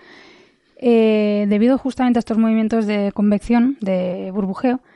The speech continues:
el campo magnético empieza a retorcerse y en muchos sitios es básicamente como, digamos, paralelo a la superficie,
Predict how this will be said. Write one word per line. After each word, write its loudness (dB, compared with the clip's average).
el 0
campo 0
magnético 0
empieza 0
a 0
retorcerse -4
y 0
en 0
muchos 0
sitios -2
es -2
básicamente -2
como, -2
digamos, -2
paralelo 0
a 0
la -6
superficie, -6